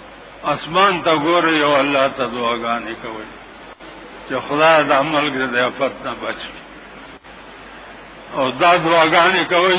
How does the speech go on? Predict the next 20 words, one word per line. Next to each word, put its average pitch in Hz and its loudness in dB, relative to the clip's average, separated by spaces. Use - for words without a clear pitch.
چې 151 -2
یا 170 4
الله، 143 2
په 147 -4
دې 156 2
پنځه 175 2
شپېته 196 2
کاله 175 6
کې 147 0
په 147 0
دې 170 2
ملک 165 0
د 147 2
سړی 160 4
سربراز 127 2
را 120 0
نه 120 -4
دی. 110 -10
خدای 185 4
دې 175 2